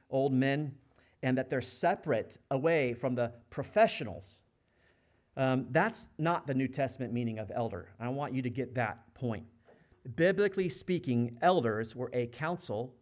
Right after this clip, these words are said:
of equals. And what they did is they shared equally the position, equally the authority, and equally the responsibility of the office over the church.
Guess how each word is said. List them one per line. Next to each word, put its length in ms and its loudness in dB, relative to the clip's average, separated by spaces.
of 140 2
equals. 520 -6
And 120 4
what 180 4
they 140 4
did 240 6
is 140 0
they 100 2
shared 400 0
equally 400 0
the 120 -4
position, 640 -4
equally 300 2
the 140 2
authority, 600 0
and 180 -4
equally 380 -4
the 100 -4
responsibility 1160 0
of 340 2
the 160 2
office 640 0
over 240 6
the 100 0
church. 480 -4